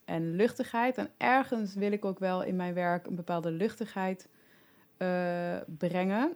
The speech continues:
Omdat luchtigheid, denk ik, ook mensen sneller uitnodigt om naar te kijken. Omdat ze in eerste instantie, ze zien wat, ze denken: "Hé, dit is mooi."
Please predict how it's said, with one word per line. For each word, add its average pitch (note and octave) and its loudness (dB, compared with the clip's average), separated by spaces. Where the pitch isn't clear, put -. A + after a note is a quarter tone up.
Omdat F3+ 0
luchtigheid, F3 -2
denk F3 0
ik, - -8
ook F3 -2
mensen E3+ -2
sneller F3 -2
uitnodigt F3 -4
om E3+ -2
naar E3 -4
te - -14
kijken. G3 -2
Omdat E3+ -4
ze F3 -2
in E3 -2
eerste E3 -6
instantie, D#3+ -8
ze E3+ -10
zien F3+ 0
wat, E3 -6
ze - -14
denken: E3+ -4
"Hé, C4 -2
dit B3+ -2
is A#3+ -2
mooi." F3 2